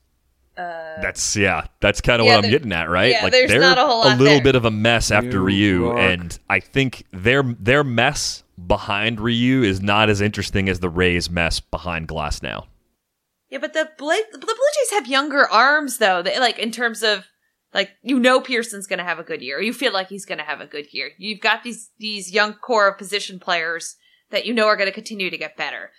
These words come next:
Speaker 1: So can't they kinda cover for that a little bit better? Tampa Bay doesn't have a Vlad Guerrero Junior. They don't have a Bo Bichette.
Speaker 3: I'll take
Speaker 1: So
Speaker 3: the
Speaker 1: can't,
Speaker 3: Blue Jays
Speaker 1: can't
Speaker 3: offense for sure.
Speaker 1: Toronto
Speaker 3: Yeah.
Speaker 1: Yeah, so can't Toronto kinda cover for that a little bit?
Speaker 2: I,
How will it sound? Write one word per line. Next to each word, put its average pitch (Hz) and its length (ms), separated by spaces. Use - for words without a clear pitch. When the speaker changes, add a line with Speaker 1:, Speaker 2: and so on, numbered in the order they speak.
Speaker 1:
So - 140
can't 302 200
they 330 80
kinda 277 220
cover 220 320
for 294 120
that 240 200
a 233 40
little 233 200
bit 220 180
better? 208 260
Tampa 247 280
Bay 233 180
doesn't 196 300
have 185 240
a 175 60
Vlad 165 220
Guerrero 165 220
Junior. 175 400
They - 80
don't 208 160
have 202 100
a 196 40
Bo 180 180
Bichette. 175 260
Speaker 3:
I'll 131 100
take - 260
Speaker 1:
So 120 100
Speaker 3:
the 120 60
Speaker 1:
can't, 233 340
Speaker 3:
Blue 143 140
Jays 113 180
Speaker 1:
can't 123 220
Speaker 3:
offense - 280
for 247 100
sure. 226 180
Speaker 1:
Toronto 226 400
Speaker 3:
Yeah. - 180
Speaker 1:
Yeah, 214 200
so - 140
can't 277 220
Toronto 269 240
kinda 240 300
cover 196 420
for 339 140
that 339 180
a 349 60
little 370 200
bit? 415 320
Speaker 2:
I, 127 100